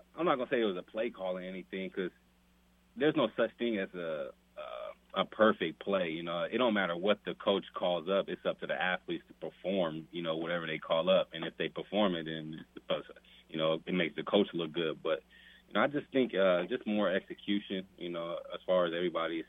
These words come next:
roles. Um, but, yeah, I just think they just gotta get dialed in more. Um, 'cause the red zone, man, if we just scored,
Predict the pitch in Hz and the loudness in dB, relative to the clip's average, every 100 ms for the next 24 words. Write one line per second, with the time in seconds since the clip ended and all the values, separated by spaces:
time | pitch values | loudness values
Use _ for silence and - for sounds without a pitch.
0 | - 85 87 90 92 - _ _ - - | -6 -2 0 2 0 -4 _ _ -20 -20
1 | _ _ 95 92 85 80 78 - _ _ | _ _ 0 2 2 -2 -6 -12 _ _
2 | _ _ 80 98 98 98 95 107 113 104 | _ _ -4 -2 0 0 2 0 -2 -4
3 | 117 101 98 101 - 95 90 87 90 85 | -2 0 0 0 0 2 2 0 0 2
4 | 87 85 90 87 85 85 82 - - 85 | 2 0 -2 -4 -4 -4 -6 -8 -10 -6
5 | 82 80 80 - _ _ 95 87 95 101 | -6 -6 -10 -16 _ _ -2 2 4 8
6 | 139 113 104 87 - _ _ 98 101 95 | 8 6 0 -2 -8 _ _ -10 -8 -6
7 | 143 127 101 - 98 90 80 | -4 -2 -4 -6 -4 -4 -4